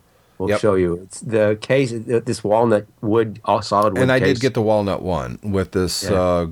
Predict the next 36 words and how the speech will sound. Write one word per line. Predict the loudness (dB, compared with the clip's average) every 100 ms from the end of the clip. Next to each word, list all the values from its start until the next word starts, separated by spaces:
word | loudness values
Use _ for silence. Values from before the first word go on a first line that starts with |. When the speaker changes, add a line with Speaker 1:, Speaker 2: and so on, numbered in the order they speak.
| -10 -4
Speaker 2:
graphite | 0 0 0 0 0 0
silverish | -6 -2 -2 0 0 0 -2 -6 -8
cloth | -4 2 2 2
on | -2
the | -4
front. | -6 -6 -8 -16 _ _ _ _ _ _ _ _ _ -2
Speaker 1:
Yeah, | 0 0
it's | -2
Speaker 2:
Now, | -2
the | 0
Speaker 1:
really, | 0
Speaker 2:
back | -2 -2 -2
is |
Speaker 1:
really | 0 0
Speaker 2:
nice, | -2 -4 -6
too. | -2 -2 -4 -12 -20 -6
It | -2 -2
does | 2 0 0
have | 0 2 4
an | 2
antenna, | 2 2 0 0 -2 -6 _ -20 _ _ -20 _
which, | 2 2 0 -8 -12 _ _
you | -12 -6
know, | -6
I | -2
don't | -2 0
have | 2 2
mine | 2 0 -2
sticking | -2 -2 0 2
up. | 0 0 -8
It's | -6
sticking, | -2 0 2 0 0 -2 -4
it's | -8 -8 -16 _ -2
to | 0
the | 0
side, | 2 2 2 0 -2